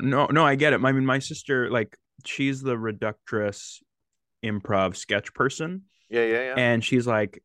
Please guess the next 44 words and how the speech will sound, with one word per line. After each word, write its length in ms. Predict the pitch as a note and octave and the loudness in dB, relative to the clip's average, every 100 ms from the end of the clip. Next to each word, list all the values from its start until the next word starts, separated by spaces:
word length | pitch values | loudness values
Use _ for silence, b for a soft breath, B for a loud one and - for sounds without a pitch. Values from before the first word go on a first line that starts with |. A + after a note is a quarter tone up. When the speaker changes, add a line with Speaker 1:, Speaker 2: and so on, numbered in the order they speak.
| - | -8
Speaker 1:
she 220 | - F#3 | -4 -2
has 180 | D3 C#3 | 0 2
done 200 | - D#3 | 0 0
stand 240 | - G#2 | -2 -4
up 100 | G2+ | -2
and, 100 | G#2 | -4
like, 140 | G2+ F#2+ | -4 -4
has 160 | A#2+ - | -4 -4
some 140 | G#2 | -8
really 220 | G#2+ A2 | -6 -6
great 260 | F#2+ F#2+ F#2 | -4 -8 -6
jokes, 340 | G2+ - - | -6 -6 -6
like, 180 | - - | -6 -4
that 140 | - F#2+ | -4 -2
I 80 | F#2 | -4
still 380 | - G2+ F#2+ - | -4 -2 -2 -4
quote 260 | - G2+ | -4 -4
to 100 | - | -6
people 300 | - - F2+ | -12 -10 -6
that 120 | F2 F2+ | -4 -4
I 60 | |
think 120 | G2 | -6
they're 120 | C#3+ G2+ | -4 -4
so 180 | - | -6
funny. 360 | - G2+ G2 C#3 B B B B - | -6 -6 -6 -8 B B B B 0
My 120 | A#2 | 0
favorite 320 | A2 A#2 A#2 | 2 2 4
was 220 | G#2+ G2+ | 2 0
she 140 | - G#2+ | -2 -6
did 160 | G#2+ | -4
a 60 | G#2 | -2
joke 260 | F#2+ F#2+ F#2+ | -2 -4 -4
about, 300 | F#2 F2 - | -6 -4 -4
"I 60 | G2+ | -4
call 180 | - | -2
my 140 | A#2 G#2+ | 0 0
boyfriend 440 | G2+ G#2 - G#2 | 0 0 0 -2
the 60 | G2+ | -4
American 540 | G2+ G2 G2 - G2 | -4 -6 -6 -6 -6
Dream 500 | G2 G#2 A2 B2+ D3+ E3 b b - | -4 -2 0 -2 -4 -10 b b -8
because 260 | G2+ G#2+ | -2 0
he 80 | G2+ | 2
doesn't 320 | F#2+ G2+ G2+ | 2 2 2
exist." 600 | F#2+ F#2 F2+ - - - | -2 -2 -4 -6 -12 -18